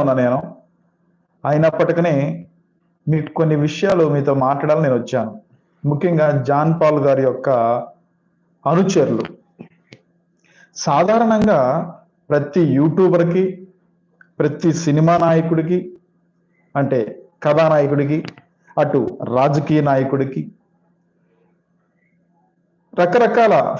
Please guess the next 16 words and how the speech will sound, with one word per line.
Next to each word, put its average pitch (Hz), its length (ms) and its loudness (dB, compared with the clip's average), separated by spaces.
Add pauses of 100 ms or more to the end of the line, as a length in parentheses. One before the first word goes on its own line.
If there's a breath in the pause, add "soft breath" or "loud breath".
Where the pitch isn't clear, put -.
ఫీల్డ్‌ను 180 400 4
బట్టి 156 300 0
ఒక్కొక్కరికి 208 520 2 (200)
అభిమానులు 170 480 2
ఉంటారు. 143 280 2 (720)
తప్పు 175 260 2
లేదు, 127 160 0 (260)
అభిమానులు 165 500 2
ఉంటారు, 139 280 0 (100)
అభిమానించే 151 680 2
వాళ్ళు 143 200 2 (120)
ఉంటారు 139 340 0 (540)
వాస్తవానికి. 120 580 -4 (1200)
మరి 202 160 4 (240)
జాన్ 170 320 2 (140)
పాల్ 214 220 4